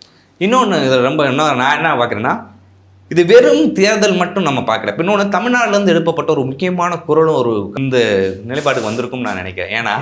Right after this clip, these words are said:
குறிப்பா தொகுதி மறுசீரமைப்பு பிரச்சனையை நம்ம தான் எடுப்போம். அந்த தொகுதி மறுசீரமைப்பும்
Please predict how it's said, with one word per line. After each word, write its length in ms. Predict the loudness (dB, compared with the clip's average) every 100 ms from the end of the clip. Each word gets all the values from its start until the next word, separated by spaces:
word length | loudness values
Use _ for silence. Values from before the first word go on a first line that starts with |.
| -6
குறிப்பா 240 | -6 -6
தொகுதி 300 | -2 -2 0
மறுசீரமைப்பு 760 | -2 0 -2 -4 -4 -6 -8 -8
பிரச்சனையை 480 | -8 -8 -4 -2 -2
நம்ம 200 | -4 -4
தான் 100 | -4
எடுப்போம். 220 | -4 -12 _ _ _ _ _ _ -4
அந்த 220 | -2 0
தொகுதி 300 | 2 2 2
மறுசீரமைப்பும் 800 | 2 0 2 0 0 -4 -4